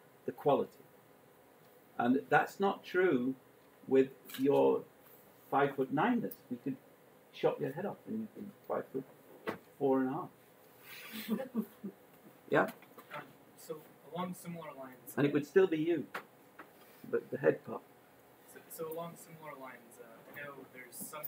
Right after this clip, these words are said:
Speaker 2: people who try and, you know, th-, they want to adhere to nominalism because they're afraid of a boogeyman of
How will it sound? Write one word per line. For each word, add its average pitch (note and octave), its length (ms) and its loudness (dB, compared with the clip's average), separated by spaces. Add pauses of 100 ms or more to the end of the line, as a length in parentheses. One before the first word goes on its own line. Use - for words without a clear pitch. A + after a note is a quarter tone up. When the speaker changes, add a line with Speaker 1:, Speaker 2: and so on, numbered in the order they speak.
Speaker 2:
people - 240 -16 (640)
who C3 220 -4 (340)
try C3+ 400 -6 (240)
and, A#2 80 -18 (640)
you - 240 -14
know, - 80 -20
th-, - 160 -20
they D3+ 160 -8
want D#3 160 -6
to - 80 -14 (720)
adhere D3+ 320 -10
to C3+ 80 -10
nominalism C3 540 -10
because B2 140 -20
they're A#2+ 200 -14
afraid B2+ 160 -12
of B2 100 -18
a A#2 140 -20
boogeyman A#2+ 400 -16
of A2+ 140 -20